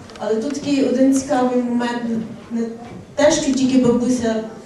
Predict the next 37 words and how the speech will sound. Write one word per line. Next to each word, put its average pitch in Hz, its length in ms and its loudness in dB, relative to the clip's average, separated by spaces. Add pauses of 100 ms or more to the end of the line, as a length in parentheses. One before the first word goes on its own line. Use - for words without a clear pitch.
(440)
е, 214 240 4 (120)
брала 240 360 4
шлюб, 247 460 0
а 220 80 -4
ще 254 180 -4
після 254 340 -2
неї 254 400 2
десять 247 460 0
дівчат 285 420 0 (480)
у - 40 -8
цій 269 160 4
сорочці 254 460 4
брали 220 440 4
шлюб. 180 460 -4
Так 220 140 -4
що 226 240 -6
я 226 220 -2
думаю, 254 320 4
що 220 500 2 (360)
це 269 140 -2
дійсно 277 400 2
така 262 260 0
родинна 240 420 4
реліквія, 240 500 4
яку 233 180 0
потрібно 226 440 0
зберегти 220 600 0
і 254 40 2
передати, 220 580 0 (800)
е, 226 40 6
своїм 226 540 4
дітям 240 680 2
і 226 120 0
внукам 262 460 2
для 214 160 -2
того, 247 280 2
щоб, 208 340 -2